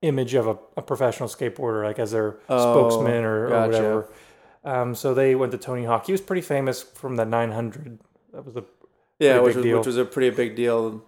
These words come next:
Speaker 2: whenever he first landed it.
Speaker 1: How many spins is nine hundred?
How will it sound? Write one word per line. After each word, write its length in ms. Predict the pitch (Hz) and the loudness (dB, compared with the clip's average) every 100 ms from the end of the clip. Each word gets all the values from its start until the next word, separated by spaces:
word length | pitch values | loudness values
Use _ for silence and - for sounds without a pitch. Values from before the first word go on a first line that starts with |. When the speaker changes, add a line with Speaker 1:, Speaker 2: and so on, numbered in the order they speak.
| _ - | _ -14
Speaker 2:
whenever 340 | - 123 117 110 | -4 0 0 0
he 120 | 110 | -2
first 280 | - 110 - | -2 -4 -2
landed 300 | 113 107 107 | -2 -2 -4
it. 160 | 117 | -6
Speaker 1:
How 60 | - | -6
many 140 | 190 190 | -10 -10
spins 340 | - 175 175 | -8 -8 -8
is 80 | 156 | -10
nine 220 | 165 170 | -10 -8
hundred? 420 | 170 175 175 156 | -10 -10 -12 -14